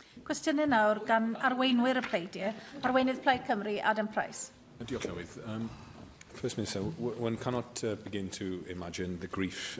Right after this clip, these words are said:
Speaker 2: uh, of parents who suffer the loss of a child.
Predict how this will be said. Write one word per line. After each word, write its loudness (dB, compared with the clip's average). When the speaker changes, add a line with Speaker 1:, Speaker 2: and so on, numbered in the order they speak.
Speaker 2:
uh, -8
of -8
parents -4
who -6
suffer -2
the -2
loss -2
of -8
a -6
child. -6